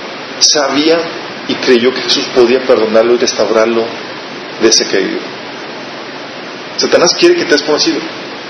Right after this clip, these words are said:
Caíste y te vuel-, te echa, pero con todo. Te levantas y con muy apenas y vuelves a caer y te vuelve a echar. Sí,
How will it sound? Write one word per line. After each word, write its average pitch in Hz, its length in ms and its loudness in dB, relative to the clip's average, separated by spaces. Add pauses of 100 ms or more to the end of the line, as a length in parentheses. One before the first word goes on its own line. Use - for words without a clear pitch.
Caíste 220 440 4 (1300)
y 123 100 2
te 127 140 4
vuel-, 120 340 4
te 131 160 6 (100)
echa, 156 240 0
pero 135 140 2
con 98 160 0
todo. 92 200 4 (920)
Te 117 80 6
levantas 202 480 4
y 196 60 0
con 180 140 2
muy 185 100 6
apenas 190 360 4
y 170 80 4
vuelves 170 280 6
a - 20 2
caer 202 280 4
y 143 80 0
te - 120 2
vuelve 147 200 4
a - 20 4
echar. 175 180 -2 (1500)
Sí, - 140 0